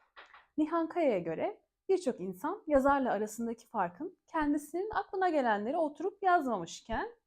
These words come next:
yazarın oturup yazmış olması olduğunu zannettiğini söylüyor. Gözümüzde ilham bekleyen yazar görüntüsü şekilleniyor. Ama Nihan Kaya, yazarlığın gerçekte ne olduğunu bilselerdi kimse yazmaya talip olmazdı diyor. Çünkü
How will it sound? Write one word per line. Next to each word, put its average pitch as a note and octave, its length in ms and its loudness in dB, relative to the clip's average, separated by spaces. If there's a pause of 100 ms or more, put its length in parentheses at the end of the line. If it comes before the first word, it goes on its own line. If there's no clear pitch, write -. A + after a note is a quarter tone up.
(400)
yazarın E4+ 480 4
oturup - 360 -4
yazmış F4 380 4
olması F#3 540 -2 (140)
olduğunu F3 360 -2
zannettiğini E3 640 -6
söylüyor. E3 460 -4 (720)
Gözümüzde A#3 760 0
ilham B3 380 0
bekleyen F#3 420 2
yazar G#3 640 2
görüntüsü E3+ 540 -8
şekilleniyor. F3 640 -12 (220)
Ama B3+ 160 0
Nihan B3 340 0
Kaya, A#3+ 280 0
yazarlığın G3 680 0
gerçekte F#3 580 -6
ne F3 80 -8
olduğunu G3 400 0
bilselerdi F3 580 -4
kimse C#4+ 400 -6
yazmaya F3+ 440 -4
talip F3+ 340 -4
olmazdı E3+ 520 -6
diyor. D3+ 180 -14 (560)
Çünkü B3+ 480 -4